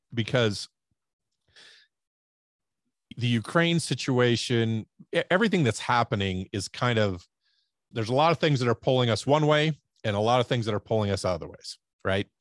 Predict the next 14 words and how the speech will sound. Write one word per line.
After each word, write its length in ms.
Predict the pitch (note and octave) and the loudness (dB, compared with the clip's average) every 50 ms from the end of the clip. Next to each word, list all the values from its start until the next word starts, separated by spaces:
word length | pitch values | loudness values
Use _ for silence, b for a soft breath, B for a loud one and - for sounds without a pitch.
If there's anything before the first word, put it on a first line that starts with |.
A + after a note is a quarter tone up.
| B B B B B B B B B B B B _ - | B B B B B B B B B B B B _ -2
The, 360 | B2 B2 A#2 A#2 A2 G#2+ G#2 - | 0 2 2 4 4 2 0 0
the 100 | C#3 A2 | -4 -6
problem 420 | - - - A#3 A#3+ F#3 F#3 D#3 B2+ | -6 -2 0 2 2 2 2 0 0
since 300 | - - B2 A2+ - - | -2 -4 -6 -6 -6 -8
two 220 | - - F3+ E3 | -8 -6 -6 -4
thousand 480 | - E3 D3 C#3 B2+ A2 - A2 G2 - - - | 0 2 4 4 4 2 0 -4 -8 -8 -6 -4
eight 420 | A#2+ G2 F2+ G#2 B2 - - - _ _ _ - | -4 -2 -2 -4 -6 -8 -12 -16 _ _ _ -8
that 80 | A2 G2+ | -6 -6
we 100 | G2 G2 | -4 -2
talked 300 | - A2+ G#2 G2+ - - | 0 0 0 0 -2 -4
about 300 | F#2+ G#2 F#2+ F#2+ F2 - - | -2 0 0 0 -2 -2 -2
earlier 540 | A#2+ A#2+ A#2+ G#2 F#2 F2 F2 E2 E2 F2+ G2 _ _ B B B B B B B B _ - | -2 -2 0 0 -2 -4 -6 -8 -8 -10 -10 _ _ B B B B B B B B _ -4
is 540 | - A#2 A#2 A2+ A2+ A#2 A2+ G#2+ G2+ - - _ _ _ - | 0 2 2 4 4 4 4 2 0 -4 -12 _ _ _ -12
the 640 | G#2+ G#2 G2+ A#2 A#2 A2+ A2 A2 G#2+ G#2 G#2+ - | -10 -4 -2 0 2 2 2 2 0 0 -2 -4